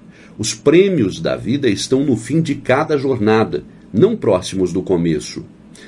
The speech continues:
Não me é dado saber quantos passos são necessários a fim de alcançar o objetivo. O fracasso pode ainda se encontrar no milésimo passo, mas o sucesso se esconde atrás da próxima curva da estrada.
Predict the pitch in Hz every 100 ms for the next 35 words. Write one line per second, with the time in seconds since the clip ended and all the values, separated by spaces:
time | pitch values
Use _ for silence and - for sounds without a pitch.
0 | - 101 156 175 160 135 117 143 165 160
1 | - 98 131 156 - 143 143 - - 123
2 | 170 185 131 - 110 95 92 90 95 120
3 | 131 104 - 120 123 104 104 85 - 107
4 | 120 95 82 80 82 - 101 107 - -
5 | - - - - - 104 - 85 82 85
6 | 90 131 - - 107 87 73 113 123 120
7 | 110 104 85 82 113 131 123 95 80 135
8 | 165 180 180 175 104 110 - - - -
9 | - - 82 87 107 117 110 - 92 110
10 | - - - - - 117 113 - 117 117
11 | 101 110 92 107 101 87 - 95 123 -
12 | 139 127 120 104 104 90 98 92 90 -
13 | 82 71 62 50 -